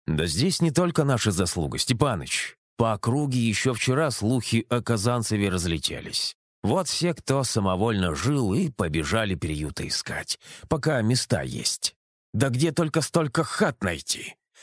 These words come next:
Село почти всё заселили. Отправляй в Куличи, только с Агафьей осторожней будь. Людей предупреждай. Я вдруг вспомнил про открывшуюся аномальную зону.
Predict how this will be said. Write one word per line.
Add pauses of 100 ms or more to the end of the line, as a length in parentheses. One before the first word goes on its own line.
(140)
Село
почти
всё
заселили. (640)
Отправляй
в
Куличи, (240)
только
с
Агафьей
осторожней
будь. (400)
Людей
предупреждай. (380)
Я
вдруг
вспомнил
про
открывшуюся
аномальную
зону.